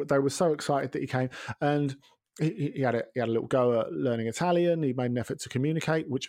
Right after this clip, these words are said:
obviously is hugely important when you're a goalkeeper, probably more than anywhere else on the pitch.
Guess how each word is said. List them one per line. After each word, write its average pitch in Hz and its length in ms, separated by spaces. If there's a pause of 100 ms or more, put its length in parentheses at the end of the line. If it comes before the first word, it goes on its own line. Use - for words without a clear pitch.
(120)
obviously - 480
is 120 140
hugely 120 520
important 123 480
when 123 140
you're 120 120
a 113 40
goalkeeper, 127 560 (140)
probably 143 480
more 127 300
than 123 260 (760)
anywhere 123 440
else 120 200
on 120 60
the 110 80
pitch. - 480